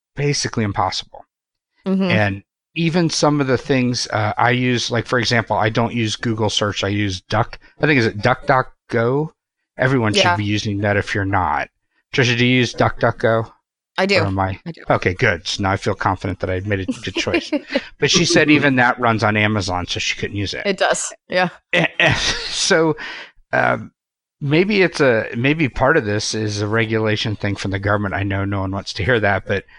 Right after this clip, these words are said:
Speaker 1: monopoly power at this scale prevents us from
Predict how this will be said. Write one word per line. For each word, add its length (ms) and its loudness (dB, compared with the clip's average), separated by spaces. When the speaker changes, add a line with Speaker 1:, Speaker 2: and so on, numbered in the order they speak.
Speaker 1:
monopoly 520 2
power 420 2
at 140 -4
this 140 -2
scale 560 -2
prevents 500 -2
us 240 -4
from 340 -4